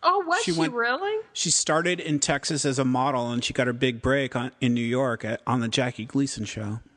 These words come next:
Speaker 1: Oh, I did not know. I love that.
Speaker 2: So that's why she dropped that one in.
Speaker 1: Okay, that's good.
Speaker 2: But if you don't screw the cow, she's not your cow, is her advice to Louis.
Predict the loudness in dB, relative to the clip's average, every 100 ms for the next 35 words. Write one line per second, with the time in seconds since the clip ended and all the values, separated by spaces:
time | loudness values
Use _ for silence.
0 | _ -4 0 0 0 0 0 -2 2 2
1 | 0 0 0 2 0 0 0 0 -2 -4
2 | -2 -2 -6 -8 -18 _ _ -8 -4 -2
3 | -2 0 -2 -2 -2 0 0 0 -4 -2
4 | -2 -2 -4 -4 -4 -4 -4 -8 _ _
5 | _ _ -6 -6 -2 -2 -2 -8 -18 -6
6 | -6 -4 -4 -2 0 2 2 2 -2 -12
7 | _ -2 0 0 2 2 2 -2 2 2
8 | 2 0 2 2 2 0 -2 2 2 2
9 | -2 -8 -2 -2 -2 -6 -6 -4 -4 -6
10 | -10 -14 _ -6 -4 0 0 0 -2 -8
11 | -4 -2 0 0 0 -4 -4 -2 -2 -2
12 | -6